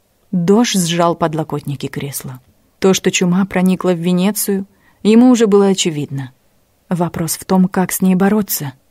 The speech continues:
Бесполезно. Один из лекарей предлагал лечить заболевших, привязывая им к шее мёртвую жабу. Другой советовал засовывать хвост живых голубей в воспалённые бубоны в паху и подмышках, чтобы хвостовые перья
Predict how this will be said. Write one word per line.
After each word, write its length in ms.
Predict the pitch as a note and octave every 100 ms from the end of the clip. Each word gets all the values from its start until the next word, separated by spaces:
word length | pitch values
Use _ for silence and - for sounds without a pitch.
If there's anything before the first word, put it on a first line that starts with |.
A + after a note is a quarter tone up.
| _ _ _ _
Бесполезно. 840 | A3+ G#3+ G#3 G#3 F3 D#3+ D3 B2+ _ _ _ _
Один 300 | G3 F#3+ G3
из 140 | F3
лекарей 360 | F#3+ A3+ G#3 G3+
предлагал 480 | G3 F#3+ G3 C#4 C4+
лечить 340 | A3+ - A3+
заболевших, 560 | G3+ G3 G#3 G#3+ G3 -
привязывая 580 | F#3+ F#3+ F#3 E3+ F#3+
им 300 | F#3+ G3 F#3
к 60 | F3+
шее 320 | - A3+ A3
мёртвую 540 | G#3 G3 F#3+ F#3 G3 G3+
жабу. 400 | G3 E3 C#3 - _ _ _ _ A3
Другой 400 | A3 A#3+ D#4 D4+
советовал 520 | G3 F#3+ G3+ G3 G3
засовывать 540 | G3+ G3 G#3 F#3+ F#3+
хвост 400 | - G3 G3 F3+
живых 320 | E3+ F3+ F#3+
голубей 540 | F3+ F#3 F#3 F3 A3 A3+ _
в 140 | G3
воспалённые 680 | F#3+ G3 G3+ G#3+ A3 G3+ G3
бубоны 420 | F3+ E3+ G3 G3+
в 100 | F#3+
паху 320 | F#3+ F#3 G#3
и 60 | G3+
подмышках, 680 | F#3+ F#3 G3 B3+ - F#3+ -
чтобы 280 | - G3 G3
хвостовые 580 | G3 G3 G3+ F#3 G3
перья 420 | F#3 C4 C4+ A#3